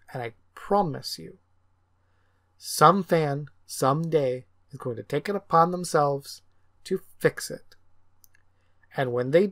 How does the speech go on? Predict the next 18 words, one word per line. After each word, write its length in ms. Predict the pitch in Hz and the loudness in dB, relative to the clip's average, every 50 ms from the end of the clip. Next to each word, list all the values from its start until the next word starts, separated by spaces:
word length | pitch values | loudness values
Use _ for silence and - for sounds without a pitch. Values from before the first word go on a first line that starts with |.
| - - | 0 2
do, 400 | 226 208 185 160 151 165 170 - _ _ _ _ _ _ | 4 4 6 4 2 0 -4 -10 _ _ _ _ _ _
people 320 | - - 135 - 139 143 156 | -20 -20 -10 -6 -2 0 2
like 280 | 160 165 175 170 170 | 4 4 2 2 0
me 400 | 175 202 226 208 170 151 151 160 - _ _ _ _ _ _ _ _ _ _ _ _ _ _ | 0 0 2 2 2 0 -2 -6 -10 _ _ _ _ _ _ _ _ _ _ _ _ _ _
will 140 | - 139 131 | -4 -4 -2
gladly 760 | 127 - 147 143 156 170 170 170 151 147 131 123 117 113 117 - _ _ _ _ _ _ _ _ _ | -2 0 2 6 8 8 8 6 4 0 -2 -2 -4 -6 -8 -14 _ _ _ _ _ _ _ _ _
show 300 | - - - 160 156 151 | -10 2 6 6 6 6
support 640 | 143 - - 143 - - - 143 - - - - - _ _ _ _ _ | 6 2 -4 -6 -2 0 0 0 0 0 -4 -10 -20 _ _ _ _ _
for 140 | - 143 131 | 0 2 2
what 260 | 127 143 139 - - | 2 2 0 -2 -4
they 160 | 143 135 127 | -4 -4 -2
do. 320 | 131 135 - 131 - - - - - _ _ _ _ _ _ _ _ _ _ _ _ _ _ _ _ _ _ _ _ _ _ _ _ _ _ _ - - | -4 -6 -10 -10 -12 -14 -18 -20 -20 _ _ _ _ _ _ _ _ _ _ _ _ _ _ _ _ _ _ _ _ _ _ _ _ _ _ _ -14 -10
And 100 | - 123 | -8 -8
that's 140 | 117 113 - | -8 -6 -6
all 100 | 123 120 | -6 -6
I'm 80 | 120 127 | -6 -6
gonna 160 | 127 127 127 | -8 -10 -10
say. 160 | 131 151 143 | -10 -12 -12